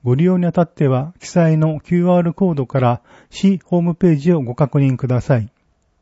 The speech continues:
問い合わせ、健康推進課、電話九三零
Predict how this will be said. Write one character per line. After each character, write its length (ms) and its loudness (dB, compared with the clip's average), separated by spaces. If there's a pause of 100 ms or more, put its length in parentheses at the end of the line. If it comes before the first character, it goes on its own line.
(720)
問 200 2
い 60 2
合 80 2
わ 120 0
せ、 320 -2 (440)
健 160 2
康 340 -2
推 200 0
進 240 -4
課、 400 -2 (680)
電 240 2
話 260 -2 (100)
九 240 0
三 340 -2
零 300 0